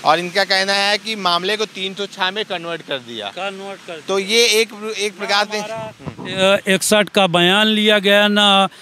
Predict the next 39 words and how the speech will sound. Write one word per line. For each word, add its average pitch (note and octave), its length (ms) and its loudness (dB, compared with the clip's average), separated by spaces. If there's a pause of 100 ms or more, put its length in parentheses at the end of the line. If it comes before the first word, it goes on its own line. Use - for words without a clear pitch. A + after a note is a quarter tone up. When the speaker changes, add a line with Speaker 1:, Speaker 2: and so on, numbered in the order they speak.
(160)
Speaker 2:
जो F#3 180 4
है G3 80 6
हमारे F#3+ 440 4
और G3 220 4
परिवार F3+ 540 2
वालों G#3+ 380 4
का, G3+ 340 2
ना F#3+ 240 0
हमारे, F#3 400 0
अ, - 40 -12 (300)
जो F3+ 440 4
है G3 340 0 (480)
गांव F3+ 440 4
वालों G#3+ 360 4
का, G3+ 200 2
ना G#3 140 2
हमारे F#3 440 2
ग-, D#3 160 -8 (100)
गांव F3+ 320 2
के F3 160 -4
ग्राम F3 360 2
प्रधान F3+ 540 2
का, G#3+ 280 4 (320)
किसी A3+ 360 4
का A3 180 4
उन्होंने G#3 420 2
नहीं F#3 240 2
लिया। A#3 380 4
सिर्फ A#3 360 -2
जो G#3 280 4
है C4 180 4 (340)
जो G3 140 4
मुलजिमान G3+ 720 4
हैं C4 140 6
उनके A#3 600 4
गांव F#3+ 400 2
वालों G3+ 320 2
का G3 160 0
बयान A3 540 0